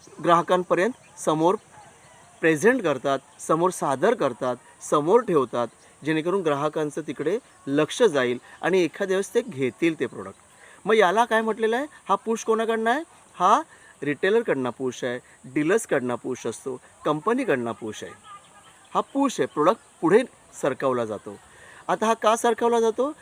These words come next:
रिटेलर्स आणि डीलर्स? कारण मार्जिन याच्यामध्ये त्यांना योग्य मिळतं आहे. ठीक आहे, जरी शेल्फमधनं तो पटापट, पटापट जात नसला, तरी ते एक प्रॉडक्ट गेला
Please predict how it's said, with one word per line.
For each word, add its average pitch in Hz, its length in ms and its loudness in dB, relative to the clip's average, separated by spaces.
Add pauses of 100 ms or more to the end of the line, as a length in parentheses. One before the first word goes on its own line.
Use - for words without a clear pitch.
(140)
रिटेलर्स 202 460 0
आणि 208 120 0
डीलर्स? 202 340 0 (240)
कारण 190 140 2
मार्जिन 165 460 0 (260)
याच्यामध्ये 156 500 -2
त्यांना 170 280 -2
योग्य 127 480 -2
मिळतं 113 340 -4
आहे. 90 140 -8 (960)
ठीक 202 140 -2
आहे, 247 360 -10
जरी 240 220 6
शेल्फमधनं 226 640 2
तो 226 60 4
पटापट, 208 460 0 (100)
पटापट 190 360 2
जात 143 360 2
नसला, 156 500 0 (280)
तरी 175 160 2
ते 180 160 -2 (260)
एक 220 200 4
प्रॉडक्ट 180 300 2
गेला 156 300 2